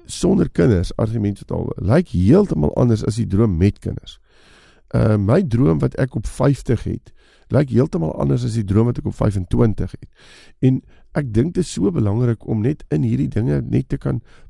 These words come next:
praat met mekaar. Ons gaan in ontsettende aannames in, ja. Ons neem aan dit is wat gaan gebeur en dit is hoe jy voel. En ek dink dit is belangrik om, om vir mekaar so klein bietjie meer nuuskierig te wees oor mekaar se lewe.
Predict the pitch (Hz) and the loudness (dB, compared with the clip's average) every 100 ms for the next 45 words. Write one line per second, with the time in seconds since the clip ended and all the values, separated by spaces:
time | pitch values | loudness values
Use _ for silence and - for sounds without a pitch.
0 | - - 143 214 - 156 - - - - | 2 4 4 -2 -4 -4 -6 -6 -6 -6
1 | - - 170 180 - _ _ - - 233 | -8 -6 -4 -4 -10 _ _ -14 -6 -6
2 | - 185 175 - - - - - - 185 | -2 -2 -2 -10 -20 -8 -8 -6 -6 -4
3 | - 190 - 143 160 147 131 117 101 - | -2 -4 -4 -2 0 2 0 0 -2 -4
4 | 95 90 104 - - 127 - 92 98 185 | -6 -6 -6 -4 -4 -4 -4 -2 2 0
5 | - - - - - - 120 - - 117 | 0 -2 -2 0 -2 -2 -4 -4 -6 -8
6 | 117 117 104 87 80 107 131 131 165 - | -6 -2 0 -2 -2 -4 -6 -8 -8 -10
7 | - 131 101 95 - - - - - 120 | -6 -2 -2 -2 -12 -20 -20 -20 0 2
8 | 117 - _ - - - 170 117 143 - | 2 -4 _ -20 -6 -2 2 2 2 -2
9 | - - - - - - - 135 117 101 | -2 -2 -2 -10 -20 -20 0 2 4 4
10 | 135 139 - - 117 110 95 - _ - | 2 0 -4 0 0 0 -4 -14 _ -20
11 | _ _ _ _ _ _ _ - 117 131 | _ _ _ _ _ _ _ -4 -2 0
12 | 135 - 139 139 127 - _ _ - 135 | -2 -2 -2 -2 -2 -6 _ _ -8 -4
13 | 175 185 156 151 123 110 135 123 - - | 0 0 0 -2 0 0 0 -2 -4 -2
14 | 123 123 117 101 95 - 101 - 95 90 | 0 0 -2 -2 -2 -4 -8 -4 -4 -4
15 | 90 85 87 - | -6 -4 -4 -4